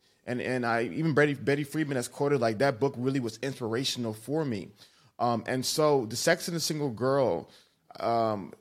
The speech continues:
the book really changed the, 'cause it was the first conversation about single sexuality as a woman that was really, that hit the mainstream.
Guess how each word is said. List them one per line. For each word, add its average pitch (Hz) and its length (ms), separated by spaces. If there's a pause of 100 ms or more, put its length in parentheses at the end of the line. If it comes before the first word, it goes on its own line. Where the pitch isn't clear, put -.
(260)
the 113 80
book 160 360
really 151 400
changed 160 760
the, 135 100 (220)
'cause 143 160
it 151 140
was 156 120
the - 60
first 170 480
conversation 139 1000 (560)
about 120 640 (260)
single 165 640
sexuality 120 1040
as 107 160
a 117 60
woman 107 520
that 110 140
was 110 140
really, 123 360
that 104 140
hit 147 300
the 117 80
mainstream. 113 800